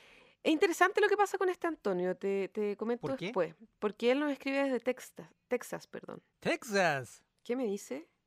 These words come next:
Speaker 1: ¿Tan lejos?
Speaker 2: Ah, ¿está hablando ahora? ¿Ahora? ¿En este momento?
Speaker 1: No, no,
Speaker 2: ¿En
Speaker 1: no,
Speaker 2: vivo?
Speaker 1: no, no, no, no.
Speaker 2: Ah, yo pensé que estábamos haciendo un contacto en vivo, inédito en el programa.
Speaker 1: Desde Dallas nos escribe.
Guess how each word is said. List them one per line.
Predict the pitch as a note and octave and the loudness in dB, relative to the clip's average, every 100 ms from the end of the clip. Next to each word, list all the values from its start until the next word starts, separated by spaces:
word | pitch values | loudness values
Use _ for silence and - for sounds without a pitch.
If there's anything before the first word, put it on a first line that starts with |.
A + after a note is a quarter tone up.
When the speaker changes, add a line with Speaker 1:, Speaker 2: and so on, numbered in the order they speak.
| _ _ | _ _
Speaker 1:
¿Tan | - A#3+ G3 | -4 -2 0
lejos? | F#3+ B3+ - | 0 -2 -6
Speaker 2:
Ah, | A3+ | -6
¿está | A#3+ | 0
hablando | B3 D#4 A3+ | 2 6 6
ahora? | F#3+ E4 A4+ - | 8 6 4 -2
¿Ahora? | - F3+ B4 C5+ - _ _ _ _ | 0 6 6 6 0 _ _ _ _
¿En | F#3 | -8
este | A#3+ B3 | -4 -2
momento? | A3+ C4 F4 A4 C5+ _ - | 0 0 -4 -8 -10 _ 0
Speaker 1:
No, | B3+ C#4 D4+ | 4 6 4
no, | D4 | 6
Speaker 2:
¿En | G#3+ | 8
Speaker 1:
no, | C4+ | 10
Speaker 2:
vivo? | F4 - | 10 8
Speaker 1:
no, | B3+ A#3 A3+ | 4 2 2
no, | F#3 E3+ D#3 | 2 0 -2
no, | E3 - | -6 -12
no. | - - - E3 | -14 -16 -12 -6
Speaker 2:
Ah, | E3+ G3 A3 A3+ A3+ A#3 A3+ G#3+ D#3+ | -2 -2 0 -2 -2 -2 -2 -2 -4
yo | D3+ | -4
pensé | C#3+ C3+ A#3 | -6 -8 -8
que | G3 | -8
estábamos | - A3 G3+ D3+ | 0 2 2 -2
haciendo | - A#3 G#3+ | -4 -4 -2
un | |
contacto | F3+ D3+ A3 - A3+ | -4 -4 -4 -2 2
en | |
vivo, | D#4+ A#3 C#3+ B2 _ | 4 4 2 -2 _
inédito | G#3 B3 E4 B3+ G3 | -6 0 2 2 0
en | F#3+ | 0
el | E3 | 2
programa. | D#3+ D3+ C#3 B2+ - | 2 2 0 -6 -6
Speaker 1:
Desde | F#3 A3 G3+ | -2 2 4
Dallas | F#3 C4+ A3 F#3 F#3+ | 6 8 6 2 -2
nos | F#3+ | -4
escribe. | F3+ - D#3+ D#3 | -6 -6 -8 -8